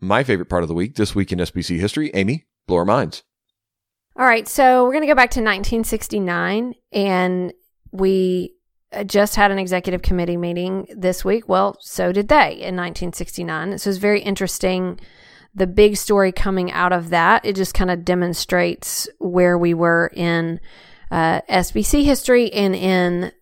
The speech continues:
Speaker 2: the, the history of the U S. They came out with a very strong statement that they were opposed to the possible appointment of an official government representative to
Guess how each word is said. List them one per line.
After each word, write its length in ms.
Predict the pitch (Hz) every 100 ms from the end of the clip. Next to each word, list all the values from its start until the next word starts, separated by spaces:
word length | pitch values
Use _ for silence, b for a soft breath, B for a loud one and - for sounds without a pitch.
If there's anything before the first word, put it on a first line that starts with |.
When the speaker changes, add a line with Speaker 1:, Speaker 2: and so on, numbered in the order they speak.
| 185
Speaker 2:
the, 640 | 180 180 170 165 170 -
the 120 | - 180
history 380 | 185 - 180
of 80 | 170
the 100 | 165
U 160 | 165 165
S. 400 | 202 175 170 - B B B B B B
They 120 | 185
came 260 | 185 269 294
out 160 | 254
with 140 | 220 196
a 220 | 175 175 -
very 340 | 254 285 285
strong 440 | 254 - 214 208 196
statement 720 | - 170 160 156 175 - - _ _ _ _ -
that 380 | 180 175 - 185
they 240 | 180 185
were 380 | 180 170 170 -
opposed 800 | 180 - - 220 226 240 220 -
to 140 | - 196
the 100 | 175
possible 520 | - 214 - 226 214
appointment 500 | 190 - 185 185 -
of 140 | 175
an 80 | 165
official 720 | 165 - 233 - 240 - 208
government 500 | - 208 240 254 254 -
representative 760 | 208 214 208 190 185 196 180
to 400 | - - 190 190